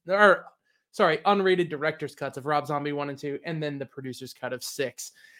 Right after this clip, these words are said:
And I do have a version of a ranking that includes those. I'll just go ahead and, and get out of the way for later.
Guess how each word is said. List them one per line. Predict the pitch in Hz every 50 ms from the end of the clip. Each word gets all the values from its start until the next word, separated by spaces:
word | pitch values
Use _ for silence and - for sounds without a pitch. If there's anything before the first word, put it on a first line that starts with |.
| _ _ _ _ -
And | 208 202 202 196 196 190 190 - - -
I | 202 196
do | 170 147 - - 208 254 320
have | 294 254 294 294 254
a | 226 214
version | 175 208 208 214 202 202 226 214
of | 190 190
a | 196
ranking | 170 165 175 180 185 185 - 240 214 214
that | 214 196
includes | 208 208 202 - 226 220 214 208 185 185
those. | 180 208 208 208 208 202 202 - - -
I'll | 196 247 247
just | - 302 233 - 156
go | 170 175 175
ahead | 170 170 165 165 156
and, | 160 151 143 135 _ _ _ -
and | 151 139 -
get | - 170 170
out | 170 170 165
of | 151
the | 151 151
way | 139 143 151 151
for | - 151
later. | 143 143 143 143 160 170 175 175